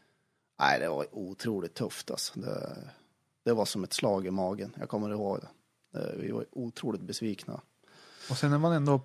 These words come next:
Speaker 2: pratat med den som hade kuppen att, "Ja, men vi fortsätter ett år till."
Speaker 1: Ja.
Speaker 2: Och, så jag förstår ju att man är grymt besviken på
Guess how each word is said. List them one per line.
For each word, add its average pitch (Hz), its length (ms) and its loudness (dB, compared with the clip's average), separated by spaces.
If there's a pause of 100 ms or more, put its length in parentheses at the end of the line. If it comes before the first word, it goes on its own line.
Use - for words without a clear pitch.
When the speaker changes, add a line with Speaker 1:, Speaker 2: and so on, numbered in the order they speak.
(100)
Speaker 2:
pratat 147 560 8
med 127 220 4
den 127 180 6
som 139 160 0
hade 139 280 6
kuppen 131 360 0
att, 113 160 -6
"Ja, 147 180 6
men 139 380 2 (560)
vi 139 140 4
fortsätter 147 520 6
ett 120 180 0
år 123 60 0
till." 113 300 -6 (280)
Speaker 1:
Ja. 113 120 6 (100)
Speaker 2:
Och, 127 120 -2 (600)
så - 120 2
jag 135 100 8
förstår 165 360 10
ju 135 300 8
att 131 120 -2
man 139 120 2
är 135 40 4
grymt 139 360 2
besviken 139 480 0
på 127 140 2